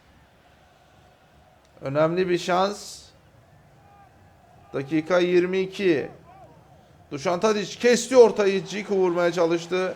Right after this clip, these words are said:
Kafayı olmadı. Mia Zayt. Fenerbahçe geliyor şimdi. Osay Samuel. Ciku.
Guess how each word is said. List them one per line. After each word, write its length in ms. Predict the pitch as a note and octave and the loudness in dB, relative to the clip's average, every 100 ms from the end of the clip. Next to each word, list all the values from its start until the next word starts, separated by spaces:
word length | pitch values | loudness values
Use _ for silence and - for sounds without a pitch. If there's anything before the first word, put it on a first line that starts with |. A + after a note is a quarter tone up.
| - | -4
Kafayı 400 | F3+ E3+ F3+ F#3 | -4 0 0 2
olmadı. 580 | F#3 F3 E3 C#3 B2 A2 - - - - - - | 0 0 -2 -2 -6 -6 -12 -20 -20 -20 -20 -14
Mia 260 | C#3+ D#3 D#3+ | -4 -2 2
Zayt. 420 | G3+ F#3 D#3+ - - - - - - - - - - - - | 2 2 0 -6 -18 -18 -20 -20 -20 -20 -20 -20 -20 -20 -16
Fenerbahçe 560 | - C#3 E3 E3+ E3+ F#3 | -8 0 0 2 0 -2
geliyor 340 | F3+ F3+ G3 | -2 0 0
şimdi. 520 | F#3+ F3 E3+ D3 B2+ A2+ | -2 -4 -6 -4 -4 -4
Osay 360 | C3+ E3 E3 | -6 -2 -2
Samuel. 560 | E3+ F#3+ F#3 F3+ D3 C3+ | 0 -2 0 0 0 -2
Ciku. 540 | E3 F#3 F#3 E3 B2 | -6 -2 2 2 0